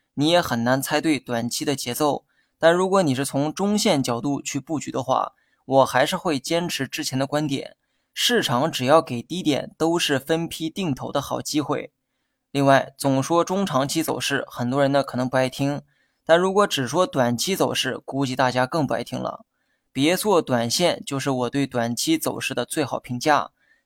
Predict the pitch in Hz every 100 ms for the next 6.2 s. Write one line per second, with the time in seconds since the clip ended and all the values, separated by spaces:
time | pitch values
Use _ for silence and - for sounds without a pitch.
0 | - 220 170 196 180 139 123 120 151 151
1 | 127 117 120 127 - 131 123 123 135 160
2 | 143 160 147 143 - 175 175 185 - -
3 | - 147 170 165 - - - _ _ _
4 | _ - 151 190 170 175 180 - 151 127
5 | 143 127 135 151 - 120 120 - 127 135
6 | 123